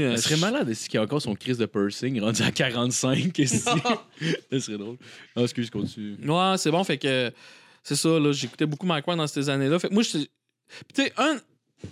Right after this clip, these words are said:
Speaker 2: dans, dans l'humour que j'essaye de faire, parce que j'écoutais beaucoup d'humoristes des années soixante-dix, comme je te disais, dans les, euh, vinyles que je me ramasse, des choses de même.
Speaker 1: Ouais.
Speaker 2: Puis, tu sais, dans les années soixante-dix, c'était bien vu de voler des jokes à d'autres, là.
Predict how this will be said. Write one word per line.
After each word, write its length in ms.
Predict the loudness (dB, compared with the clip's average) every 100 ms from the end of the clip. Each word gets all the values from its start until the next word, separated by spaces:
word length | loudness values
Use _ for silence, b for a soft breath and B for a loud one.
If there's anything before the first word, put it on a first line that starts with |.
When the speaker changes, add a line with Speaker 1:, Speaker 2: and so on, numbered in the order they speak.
| -4
Speaker 2:
dans, 180 | 0 2
dans 140 | 4
l'humour 280 | 6 6 4
que 100 | 2
j'essaye 320 | 2 2 2
de 120 | 2 2
faire, 340 | 2 2 2 -2 _ B B B
parce 120 | -6
que 180 | 0 2
j'écoutais 280 | 0 0 0
beaucoup 200 | 0 -2
d'humoristes 480 | -2 2 2 2 2
des 100 | 2
années 220 | 2 0
soixante-dix, 880 | 0 0 0 0 0 2 0 -2 -8
comme 160 | -4 -4
je 60 | -4
te 40 |
disais, 140 | -4 0
dans 160 | 0
les, 220 | 0 0
euh, 360 | 0 0 0 -2
vinyles 280 | -2 -2 -2
que 80 | -4
je 80 | -4
me 80 | -4
ramasse, 460 | -4 -4 -2 -2
des 120 | 0 0
choses 260 | 0 0
de 60 | 0
même. 100 | 0
Speaker 1:
Ouais. 260 | 0 0 -4 B B B B -8
Speaker 2:
Puis, 340 | 0 4 2 0 -18 _ 2
tu 80 | 2
sais, 120 | 2 -2 _
dans 100 | 0
les 120 | 2 4
années 140 | 4
soixante-dix, 1000 | 2 4 4 6 4 2 -4 -4 -6 -10 -12
c'était 260 | -6 -2 2
bien 260 | 4 4
vu 140 | 2 0
de 60 |
voler 220 | 0 0
des 200 | -2 -2
jokes 180 | -2 -4
à 100 | -4
d'autres, 320 | -4 -4 -6
là. 60 | -10